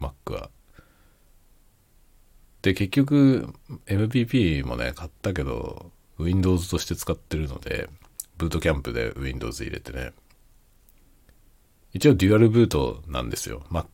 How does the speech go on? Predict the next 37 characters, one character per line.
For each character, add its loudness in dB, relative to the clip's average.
ク 8
オ 10
ー 6
エ -2
ス -6
も -4
起 -6
動 0
で 0
き -4
る -2
よ -4
う -12
に -10
は -10
し -8
て -4
あ 0
る -6
ん -8
だ -6
け -10
ど、 -8
も -4
う -6
Windows 0
し -4
か -10
使 -4
っ -2
て 0
な 4
い -2
ん -10
だ -12
よ -12
ね。 -12